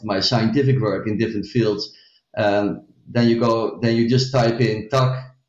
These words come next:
T A K, and space P from Paul, and the next P from Peter, TAK P E P, and you will find my papers. I've, I've published close to six hundred papers. I-, if you want to learn more about my specific,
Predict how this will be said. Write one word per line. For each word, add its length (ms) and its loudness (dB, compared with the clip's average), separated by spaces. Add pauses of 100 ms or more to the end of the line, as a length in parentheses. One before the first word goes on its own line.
(520)
T 160 2
A 160 0
K, 480 -4 (220)
and 260 -2
space 680 -4
P 400 4
from 180 -6
Paul, 420 -2
and 80 -2
the 60 0
next 320 -2
P 220 -2
from 180 -4
Peter, 440 0
TAK 280 -4
P 60 -2
E 200 -2
P, 280 4 (500)
and 140 4
you 80 2
will 100 2
find 280 2
my 200 0
papers. 380 0
I've, 120 0
I've 280 -8 (340)
published 300 -4
close 240 -2
to 40 -10
six 260 0
hundred 320 0
papers. 460 0 (380)
I-, 20 0
if 260 0
you 120 2
want 240 4
to 500 2
learn 400 4
more 300 4
about 360 0
my 140 0
specific, 500 0